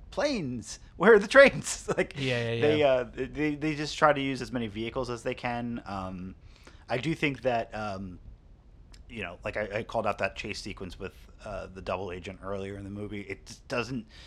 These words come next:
Speaker 1: stand up necessarily to, like, the parkour from the previous one, but it, it is still pretty cool. Um, and
Speaker 2: And the
Speaker 1: then,
Speaker 2: D-,
Speaker 1: like
Speaker 2: and the D C three sequence is very cool. When they jump out
Speaker 1: Yeah.
Speaker 2: of the plane without the parachute is very exciting.
Speaker 1: Yeah,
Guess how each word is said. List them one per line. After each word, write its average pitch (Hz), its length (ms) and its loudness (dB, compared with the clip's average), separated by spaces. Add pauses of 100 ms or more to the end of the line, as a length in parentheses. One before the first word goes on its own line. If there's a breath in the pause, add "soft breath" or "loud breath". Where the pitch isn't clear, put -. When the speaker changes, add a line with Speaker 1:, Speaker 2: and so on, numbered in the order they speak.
(200 loud breath)
Speaker 1:
stand 104 320 -4
up 101 100 -2
necessarily 98 600 -4
to, 98 200 -10
like, 85 380 -10
the 90 60 -12
parkour 95 640 -8
from 95 160 -12
the 85 60 -12
previous 113 440 -10
one, 123 240 -2
but 95 140 -6
it, 87 140 -6 (520 loud breath)
it 113 120 -8
is 113 140 -6
still 127 240 -2
pretty 113 320 -6
cool. 156 460 -2 (480 loud breath)
Um, 98 560 -8 (240)
and 175 180 0
Speaker 2:
And - 0 -
the 185 60 0
Speaker 1:
then, - 60 -2
Speaker 2:
D-, 101 80 0
Speaker 1:
like 190 160 2
Speaker 2:
and 190 120 0
the 185 60 0
D 185 160 -2
C 185 200 -4
three 180 200 -8
sequence 139 480 -8
is 120 140 -10
very 127 240 -2
cool. 104 320 -10
When 113 160 -10
they 117 100 -8
jump 123 180 -6
out 120 40 0
Speaker 1:
Yeah. 90 140 2
Speaker 2:
of 120 60 -6
the 117 60 -8
plane 120 220 -8
without 120 220 -6
the - 60 -18
parachute 120 480 -8
is 110 120 -10
very 120 320 -4
exciting. 87 480 -12 (560 soft breath)
Speaker 1:
Yeah, 113 260 4